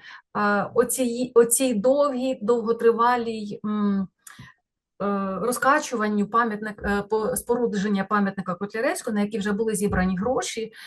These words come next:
і, е, полтавський, м, полтавське керівництво, е, вирішило, що треба пам'ятник ставити не в, не в центрі.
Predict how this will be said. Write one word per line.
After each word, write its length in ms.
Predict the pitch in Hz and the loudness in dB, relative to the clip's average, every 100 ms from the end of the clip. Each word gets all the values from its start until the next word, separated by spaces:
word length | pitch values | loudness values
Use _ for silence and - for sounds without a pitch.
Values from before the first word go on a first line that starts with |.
| - - _ - | -20 -20 _ -6
і, 260 | 247 240 - 208 | 0 0 2 0
е, 400 | 208 202 - - _ _ _ _ - | 2 2 0 -6 _ _ _ _ -2
полтавський, 920 | 247 233 262 277 - - 247 240 220 - | 0 2 2 2 0 -6 -6 -6 -6 -2
м, 220 | 208 208 208 - - | 0 0 -2 -8 -12
полтавське 420 | 208 240 233 208 | -4 -2 -2 -2
керівництво, 840 | 226 220 226 320 - 247 262 254 - _ _ _ _ _ _ _ - - 165 | 0 0 0 -2 -2 4 4 4 -6 _ _ _ _ _ _ _ -14 -8 -4
е, 420 | 170 165 - - | -2 -2 -4 -6
вирішило, 580 | - 220 254 262 254 226 | 2 4 4 2 4 4
що 180 | 220 233 | 4 2
треба 240 | 240 214 | 2 0
пам'ятник 480 | 214 240 220 214 - | 2 2 0 -4 -8
ставити 580 | - 220 226 226 196 147 | -2 0 0 -2 -4 -4
не 340 | 190 208 226 226 | -4 0 2 2
в, 100 | 214 | 2
не 340 | 214 220 226 | -2 2 0
в 60 | 220 | 0
центрі. 560 | - 190 185 - 285 | 0 0 0 -4 -6